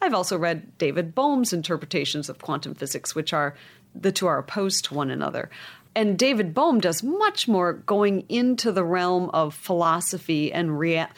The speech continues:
you know, looking at what is reality and how are things interconnected. So in my book on the Trinity, I actually use David Bohm's interpretations, looking at the interconnectedness of all things.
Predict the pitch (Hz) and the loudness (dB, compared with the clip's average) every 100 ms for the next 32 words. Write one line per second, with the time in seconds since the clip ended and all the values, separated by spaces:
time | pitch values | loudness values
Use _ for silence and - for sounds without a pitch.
0 | - - 185 180 190 196 190 165 175 196 | -20 -4 2 4 2 2 2 2 0 2
1 | 190 160 151 160 165 175 170 160 156 156 | 2 2 0 0 2 2 2 2 2 0
2 | 156 165 147 147 147 - - - - - | 0 -2 0 0 -2 -6 -18 -20 -10 -2
3 | 196 196 190 190 175 170 170 175 165 156 | 0 2 2 2 2 0 -2 0 0 0
4 | - 180 160 - 190 185 185 - 156 139 | -2 -4 -4 -8 -4 -2 -2 -2 -2 -2
5 | 139 190 165 - 175 175 165 156 147 143 | 0 0 2 2 2 2 2 0 0 -2
6 | 135 - _ - 196 - 175 175 147 - | -4 -10 _ -2 -2 0 -2 0 0 -2
7 | - 381 190 - 139 156 185 - 170 147 | 2 2 2 0 -2 0 0 0 -2 -2
8 | 151 151 170 156 147 151 185 214 196 160 | -2 -2 -2 -2 -4 -4 -2 2 2 0
9 | 147 - - _ - 170 156 175 - 180 | -2 -6 -12 _ -2 -2 -2 -6 -6 -4
10 | 143 - 143 143 185 175 165 156 - 175 | -2 -2 -2 -4 -4 -2 -2 -2 -4 -4
11 | 165 160 180 151 156 160 147 143 - - | -4 -6 -4 -4 -4 -6 -4 -4 -6 -6
12 | 143 - - 202 156 143 | -6 -6 0 0 0 -4